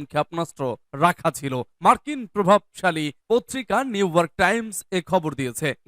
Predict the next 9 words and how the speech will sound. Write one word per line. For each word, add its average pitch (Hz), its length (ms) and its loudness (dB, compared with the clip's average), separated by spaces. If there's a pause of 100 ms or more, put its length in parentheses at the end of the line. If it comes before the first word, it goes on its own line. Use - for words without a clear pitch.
গতকাল 214 400 2 (280)
প্রকাশিত 277 460 0 (100)
ওই 226 80 4 (100)
প্রতিবেদনে 208 560 0
বলা 180 200 6
হয়েছে, 202 240 2 (140)
যদিও 180 220 0 (100)
হামাসের 165 460 -2
রকেট 156 280 0